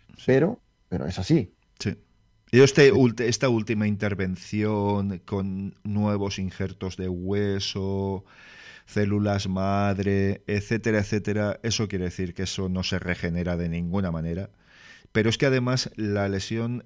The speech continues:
Speaker 1: la rotura está en un sitio muy, muy malo, porque es justo, justo, justo, mm, muy poquito antes de la articulación, ¿vale? Entonces ahí, mm,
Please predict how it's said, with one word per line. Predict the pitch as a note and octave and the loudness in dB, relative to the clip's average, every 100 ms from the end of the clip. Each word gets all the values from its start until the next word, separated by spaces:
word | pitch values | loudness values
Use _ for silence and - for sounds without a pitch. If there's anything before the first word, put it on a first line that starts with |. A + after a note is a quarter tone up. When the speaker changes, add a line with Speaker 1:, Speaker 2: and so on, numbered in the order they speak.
| - | -6
Speaker 1:
la | G2+ G2 | -4 -2
rotura | G2 F#2+ A#2+ | -4 -2 -2
está | A#2+ A2+ | -2 -2
en | |
un | G#2 | -2
sitio | - F#2+ G2 | -2 -4 -4
muy, | F#2 F#2 G2+ G#2 | -2 0 4 4
muy | F#2 F#2 F#2 | 2 0 -2
malo, | F2 E2+ E2+ E2 - - | -4 -6 -8 -10 -16 -6
porque | F#2 - A#2 | -6 -2 -2
es | - | -2
justo, | - B2 A#2+ - - A#2+ | -4 0 0 -2 -8 -10
justo, | - A2+ G#2 G2+ | -4 -6 -4 -8
justo, | F#2+ G#2+ G2+ - A#2+ C#3+ _ _ _ - | -6 -6 -8 -8 -8 -10 _ _ _ -8
mm, | A2 A2 - _ _ _ _ _ | -6 -4 -8 _ _ _ _ _
muy | A2 A#2+ C#3+ | -2 2 4
poquito | C#3 B2 A2+ G#2+ G#2 | 4 0 -2 -2 -2
antes | G#2+ A#2 | -2 -2
de | A2 | -2
la | G2+ | -2
articulación, | F#2 F#2 F#2 F#2 D#2+ - F#2 D#2 D2 _ - - _ | -4 -6 -8 -6 -8 -8 -8 -8 -10 _ -20 -20 _
¿vale? | - F2 G2 G#2 _ - - - | -10 -8 -8 -10 _ -20 -20 -12
Entonces | - G2 A#2 A2+ C3+ B2 | -4 -2 0 0 0 0
ahí, | A#2+ A#2+ C3 - - _ - | 0 2 0 -2 -10 _ -4
mm, | G#2+ | -4